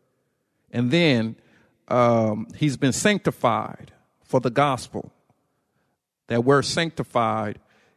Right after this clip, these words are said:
is the same, uh, meaning or same concept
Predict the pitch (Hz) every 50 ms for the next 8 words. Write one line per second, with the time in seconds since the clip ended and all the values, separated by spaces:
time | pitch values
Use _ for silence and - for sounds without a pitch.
0 | _ _ - - 120 123 120 120 113 - - 127 - - - 170 156 147 147 147
1 | 143 143 139 135 135 123 120 _ _ _ _ _ _ _ _ - 98 123 120 117
2 | 113 113 107 120 135 156 170 170 156 135 117 110 117 113 113 110 107 - - -
3 | - 147 139 135 131 131 127 127 127 _ _ _ - - - 165 160 160 160 147
4 | - - - 127 113 110 113 - _ _